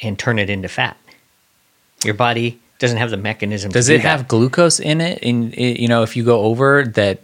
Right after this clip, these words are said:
Speaker 2: your body is going to be then tempted to use, though?
Speaker 1: No, there's no glucose in it.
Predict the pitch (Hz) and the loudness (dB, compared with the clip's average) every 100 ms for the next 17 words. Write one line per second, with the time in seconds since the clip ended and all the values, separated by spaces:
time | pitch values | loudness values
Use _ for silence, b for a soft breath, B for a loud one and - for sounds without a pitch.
0 | - 107 101 107 113 104 101 107 98 95 | -6 -2 0 2 2 0 -2 -4 -4 -4
1 | 95 95 110 - _ - 107 101 107 101 | -2 -4 -6 -12 _ -6 -4 -2 -4 -4
2 | 110 107 87 98 110 127 127 131 135 135 | -4 -4 -4 0 2 2 2 2 4 2
3 | 139 123 113 117 110 139 - 87 - 71 | 2 2 0 -4 -4 -6 -6 -6 -8 -10
4 | 69 | -16